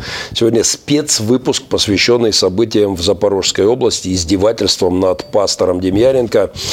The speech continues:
и много интересных нюансов. Я считаю, это достаточно серьёзным поводом для разговора, э, для разговора вот, э,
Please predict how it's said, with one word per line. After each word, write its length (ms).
и 560
много 420
интересных 580
нюансов. 480
Я 100
считаю, 260
это 80
достаточно 680
серьёзным 520
поводом 540
для 340
разговора, 840
э, 460
для 220
разговора 640
вот, 420
э, 380